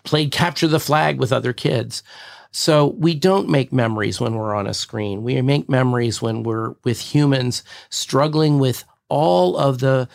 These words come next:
funky, weird stuff that humans do and learning to enjoy it.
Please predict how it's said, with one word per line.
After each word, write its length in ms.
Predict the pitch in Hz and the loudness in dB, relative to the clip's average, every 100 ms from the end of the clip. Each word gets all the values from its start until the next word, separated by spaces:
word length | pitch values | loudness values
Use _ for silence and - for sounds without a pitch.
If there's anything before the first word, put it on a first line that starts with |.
| - | -18
funky, 640 | - 147 156 - 170 160 | -4 0 0 -2 -2 -2
weird 580 | 143 143 151 147 143 135 | 0 2 2 2 -2 -4
stuff 360 | - 131 120 | -2 0 0
that 140 | - 123 | -4 -2
humans 440 | 135 139 139 123 | 0 2 0 -2
do 400 | 135 127 117 110 - - - _ _ | 0 0 0 -4 -10 -20 -20 _ _
and 240 | 147 147 143 | 2 4 4
learning 280 | 160 170 156 | 2 2 0
to 160 | 139 | -2
enjoy 380 | 127 120 120 117 | -2 -2 -4 -4
it. 200 | 107 - | -8 -12